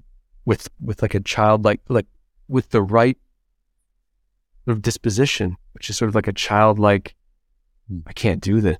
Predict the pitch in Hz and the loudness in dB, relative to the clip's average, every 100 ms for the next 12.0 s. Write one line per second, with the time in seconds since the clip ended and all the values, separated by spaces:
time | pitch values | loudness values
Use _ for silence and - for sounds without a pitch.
0 | - 101 107 - 113 120 110 104 98 - | 0 2 2 2 2 4 4 2 0 -4
1 | - 110 107 107 98 98 101 - 107 95 | 0 2 2 0 -2 -4 -6 -6 -6 -4
2 | 101 92 92 98 117 110 95 - - 98 | -2 2 4 4 2 -4 -8 -8 -6 -6
3 | - 113 104 98 101 110 131 131 113 104 | -4 -2 -2 0 0 0 -2 -2 -2 -4
4 | 104 _ _ _ _ _ - - 95 90 | -6 _ _ _ _ _ -8 2 2 2
5 | 95 - _ _ _ _ _ _ _ _ | -2 -12 _ _ _ _ _ _ _ _
6 | _ _ 110 107 113 107 92 107 107 - | _ _ -2 0 2 0 0 -2 -4 -6
7 | _ _ _ _ _ _ - 151 147 127 | _ _ _ _ _ _ -4 -2 2 0
8 | 135 - 139 131 127 - 107 104 113 - | 0 -2 0 0 0 0 0 2 2 2
9 | 113 107 107 110 113 107 110 98 - 113 | 0 2 2 2 0 -2 -4 -6 -6 -6
10 | 107 104 - - 101 95 - 95 - 110 | 0 0 0 -2 0 0 0 -6 -4 -2
11 | 127 95 104 110 - - 139 - 180 | 0 2 0 -2 -6 -16 -8 -2 -2